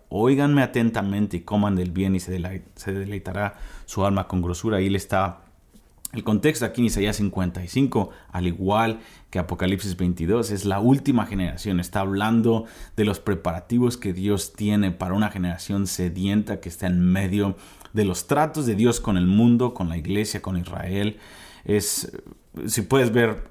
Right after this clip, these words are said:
eh, todo Isaías cincuenta y cuatro y cincuenta y cinco es claramente hablando de los últimos tiempos. Y fíjense lo que dice aquí: "Inclinen su oído y vengan y oigan.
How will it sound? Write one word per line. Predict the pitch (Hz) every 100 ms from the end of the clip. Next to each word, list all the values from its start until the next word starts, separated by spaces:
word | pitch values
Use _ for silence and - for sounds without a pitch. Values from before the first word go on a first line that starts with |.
| -
eh, | - 98
todo | 90 117 110
Isaías | 104 - 92 95 98
cincuenta | - 90 92 87
y | 90
cuatro | - 101 95 101 -
y | 107
cincuenta | 107 113 104 101 90
y | 92
cinco | - 101 92 85
es | 90 90 - _ - - - - -
claramente | - - 135 135 117 110 107 101
hablando | 92 98 95 92
de |
los | 92 85
últimos | 107 95 92 85
tiempos. | - 95 95 - - - - - - - - _
Y | -
fíjense | 95 107 95
lo | 95 90
que | 95
dice | 95
aquí: | 90 - 101 98
"Inclinen | 110 107 - 123 131 156 175
su | 175 139
oído | 120 110 120
y | 110
vengan | 104 113 110
y | 92
oigan. | 92 92 98 107 -